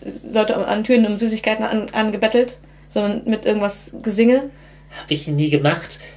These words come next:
Speaker 2: aber bei uns gab's Laternenumzug. Das ist natürlich dasselbe, nur ohne Essen.
Speaker 1: Äh, ja, bei uns auch. Die Laternen waren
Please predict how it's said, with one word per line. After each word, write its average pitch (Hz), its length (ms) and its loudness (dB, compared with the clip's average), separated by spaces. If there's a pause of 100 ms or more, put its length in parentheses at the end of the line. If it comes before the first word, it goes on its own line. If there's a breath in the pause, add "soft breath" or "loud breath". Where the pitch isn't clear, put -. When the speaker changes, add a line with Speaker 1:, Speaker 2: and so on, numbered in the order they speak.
(160 loud breath)
Speaker 2:
aber 143 200 0
bei 151 60 6
uns 156 140 -2
gab's 147 140 0
Laternenumzug. 147 720 0
Das 127 160 -8
ist - 180 -14
natürlich 131 180 -14
dasselbe, 135 360 0
nur 127 80 -4
ohne 123 140 -6
Essen. - 260 -8 (640 soft breath)
Speaker 1:
Äh, 240 240 -2
ja, 254 140 6
bei 254 60 2
uns 254 140 2
auch. 220 220 2
Die 220 80 -8
Laternen 254 360 0
waren 254 160 0